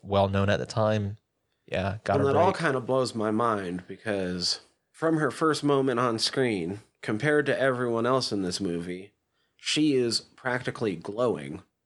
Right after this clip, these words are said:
Speaker 2: And I'm not just saying that because she has really good skin.
Speaker 1: Right, no, no. She,
Speaker 2: Which
Speaker 1: she's
Speaker 2: is
Speaker 1: like
Speaker 2: also something else I noticed. But
Speaker 1: <laughs> There's a lot of
Speaker 2: compared
Speaker 1: things you
Speaker 2: to
Speaker 1: can
Speaker 2: everyone
Speaker 1: notice.
Speaker 2: else in this
Speaker 1: <laughs>
Speaker 2: movie, she also has really good skin.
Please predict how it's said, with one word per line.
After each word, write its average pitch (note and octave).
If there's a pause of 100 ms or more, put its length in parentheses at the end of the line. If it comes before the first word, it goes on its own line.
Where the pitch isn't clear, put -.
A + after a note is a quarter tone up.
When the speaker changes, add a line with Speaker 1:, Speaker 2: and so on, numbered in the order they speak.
Speaker 2:
And B2
I'm C#3+
not C#3+
just C3+
saying B2+
that G2+
because G#2
she G#2+
has G2 (100)
really A2
good F#2+
skin. - (300)
Speaker 1:
Right, C3+
no, B2+
no. G2 (100)
She, -
Speaker 2:
Which G#2
Speaker 1:
she's C#3+
Speaker 2:
is -
Speaker 1:
like -
Speaker 2:
also C#3
something B2
else A2
I F#2+
noticed. -
But G2+ (140)
Speaker 1:
<laughs> -
There's G3+ (340)
a G3+
lot F#3+
of D3
Speaker 2:
compared D3
Speaker 1:
things -
you C#3+
Speaker 2:
to C#3+
Speaker 1:
can -
Speaker 2:
everyone C3
Speaker 1:
notice. D3+
Speaker 2:
else C#3+
in C#3
this -
Speaker 1:
<laughs> A3+
Speaker 2:
movie, G#2+ (220)
she -
also B2+
has G#2+ (340)
really A2
good G#2
skin. -